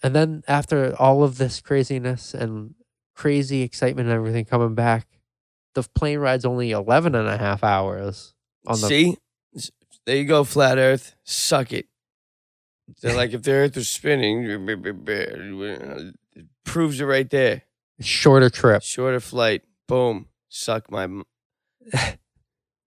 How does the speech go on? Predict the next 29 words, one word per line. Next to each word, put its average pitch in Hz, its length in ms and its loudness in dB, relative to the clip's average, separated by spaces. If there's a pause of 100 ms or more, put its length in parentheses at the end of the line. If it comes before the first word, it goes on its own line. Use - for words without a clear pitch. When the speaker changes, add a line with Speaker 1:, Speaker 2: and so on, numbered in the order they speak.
(720)
Speaker 2:
flat - 320 -14
Earth. - 140 -20 (280)
Come 110 100 -10
on. 104 140 -16 (680)
Speaker 1:
So 113 420 4 (480)
Speaker 2:
<laughs> - 480 -20
Speaker 1:
you 147 160 0
get 139 160 4
on 139 180 0
there, 123 140 0
but - 180 0
that 131 220 0
flight, 123 340 -4 (100)
that 117 180 -8 (180)
plane 113 200 -4
ride 110 260 -4
is 101 120 -8
so - 280 -8
much 101 260 -8
worse. 98 560 -6 (500)
Speaker 2:
Going 120 240 0
back? 117 380 4 (200)
Speaker 1:
Yeah, 123 280 6
because 113 420 0
you, 110 460 2 (1200)
like, 101 320 -4
we 117 180 2
left 113 460 2
at 101 600 0